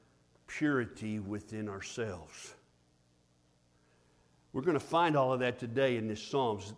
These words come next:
This is a psalm. It's a song, S O N G. It was written by King David. It is intensely personal.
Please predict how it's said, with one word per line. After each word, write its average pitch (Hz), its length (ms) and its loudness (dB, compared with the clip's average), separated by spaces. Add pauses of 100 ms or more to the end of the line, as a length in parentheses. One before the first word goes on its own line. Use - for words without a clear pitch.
This 208 260 0
is 123 180 -4
a 117 60 -2
psalm. 123 640 2
It's 127 160 -6
a 135 60 0
song, 123 720 2 (120)
S 131 200 -8
O 143 200 4
N 147 220 2
G. 123 580 0 (680)
It 120 60 -6
was 117 200 -2
written 135 300 4
by 120 180 2
King 175 400 2
David. 117 560 0 (800)
It 175 140 4
is 143 260 2 (1300)
intensely 143 1160 0 (240)
personal. 131 680 0